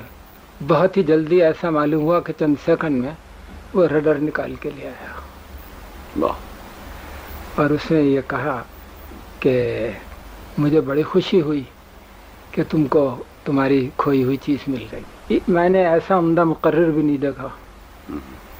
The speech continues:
Speaker 1: کہ فی البدی کیسا ہی مشکل مضمون کیوں نہ ہو اور وہ تقریر کرتے تھے۔ تو انہوں نے مجھ،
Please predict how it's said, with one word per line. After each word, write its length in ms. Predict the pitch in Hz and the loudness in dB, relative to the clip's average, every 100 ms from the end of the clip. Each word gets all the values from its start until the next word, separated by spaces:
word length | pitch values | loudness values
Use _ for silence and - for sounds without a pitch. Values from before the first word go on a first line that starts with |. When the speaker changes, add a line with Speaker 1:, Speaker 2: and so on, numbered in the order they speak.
| - - | -16 -4
Speaker 1:
کہ 220 | - 156 151 143 - - - - | 2 4 2 -2 -16 -16 -14 -2
فی 80 | 185 | 2
البدی 600 | 190 156 151 185 190 202 185 | 2 2 4 6 4 2 -6
کیسا 300 | - 170 156 | 2 2 4
ہی 140 | 196 190 | 4 6
مشکل 400 | 175 156 - 175 | 4 0 0 2
مضمون 420 | 160 139 165 160 | 2 0 0 0
کیوں 300 | 147 170 175 | 0 -2 0
نہ 80 | 170 | -2
ہو 200 | 143 170 | 0 0
اور 80 | 156 | 0
وہ 140 | 143 139 | -4 -6
تقریر 320 | 143 147 143 | -8 -6 -6
کرتے 280 | - 123 - | -8 -12 -12
تھے۔ 220 | 120 - - - - - - - - - - - - - - - - - - - - - - - | -16 -16 -20 -20 -20 -20 -20 -20 -20 -20 -18 -18 -18 -18 -16 -16 -16 -16 -16 -16 -16 -16 -8 2
تو 460 | 170 151 139 139 - - - - - - | 4 6 2 0 -8 -16 -20 -20 -20 -4
انہوں 260 | 196 165 156 | 2 4 4
نے 180 | 147 151 | 4 2
مجھ، 500 | 156 156 196 160 | 2 0 0 -2